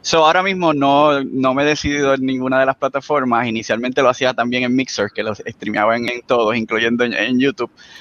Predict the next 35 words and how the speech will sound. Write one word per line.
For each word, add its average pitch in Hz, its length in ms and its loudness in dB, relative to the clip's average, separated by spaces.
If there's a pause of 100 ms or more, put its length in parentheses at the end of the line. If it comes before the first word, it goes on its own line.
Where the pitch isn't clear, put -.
(100)
Cuestión 175 340 2
de 185 80 6
buscar, 160 360 2
again, 139 280 4
yo 135 100 4
hago 135 140 4
esto 156 180 -6
como, 151 520 0
como 131 260 -2
hobby, 135 460 0
yo 110 140 -2
no 117 140 -2
lo, 120 340 2
no 117 180 -2
lo 120 100 0
tengo, 123 260 0
o 110 60 0
sea, 107 160 0
este, 107 340 -6
eh, 107 140 -2 (120)
soy, 120 300 -2
soy 117 500 0
de, 107 540 0
de 117 100 -2
profesión 117 880 -2
desarrollador 113 560 2
de 127 80 0
software 117 420 -2 (480)
y, 123 1080 2 (140)
y 135 100 0
entonces 135 480 0
trabajo, 131 540 2 (240)
trabajo 117 400 2
<laughs> - 20 -4
tanto - 540 -4